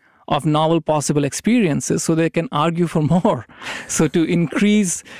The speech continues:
the budget for audio and kind of bring it on par with graphics over time, as you alluded to earlier.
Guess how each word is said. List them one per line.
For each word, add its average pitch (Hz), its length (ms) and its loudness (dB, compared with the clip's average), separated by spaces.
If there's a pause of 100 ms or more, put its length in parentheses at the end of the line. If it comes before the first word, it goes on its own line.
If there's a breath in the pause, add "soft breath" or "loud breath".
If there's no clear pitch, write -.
(160 loud breath)
the 180 100 2
budget 170 400 0
for 147 160 0
audio 139 480 2
and 127 240 2
kind 160 200 0
of 139 100 -2
bring 165 300 2
it 156 180 2 (140)
on 151 260 0
par 147 300 2
with 139 160 -2
graphics 147 480 0
over 139 160 2
time, 147 320 0
as 131 160 0
you 135 80 2
alluded 143 360 0
to - 160 0
earlier. 196 360 -4